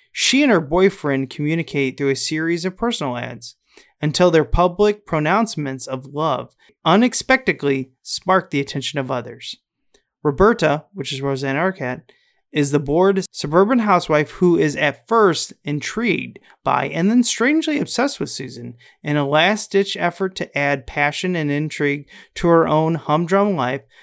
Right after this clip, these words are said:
she resolves to trail Susan to learn more about her strange and nomadic existence.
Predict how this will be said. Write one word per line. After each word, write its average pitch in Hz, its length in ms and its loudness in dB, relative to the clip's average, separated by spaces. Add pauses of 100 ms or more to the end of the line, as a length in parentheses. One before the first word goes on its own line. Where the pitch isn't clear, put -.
(140)
she - 160 0
resolves 180 760 4
to 175 160 -4
trail 202 420 0
Susan 131 500 -2
to 151 160 -4
learn 156 240 0
more 160 200 -2
about 151 220 2
her 147 120 -6
strange 160 520 -4
and 151 160 -2
nomadic 135 540 -2
existence. 131 720 -10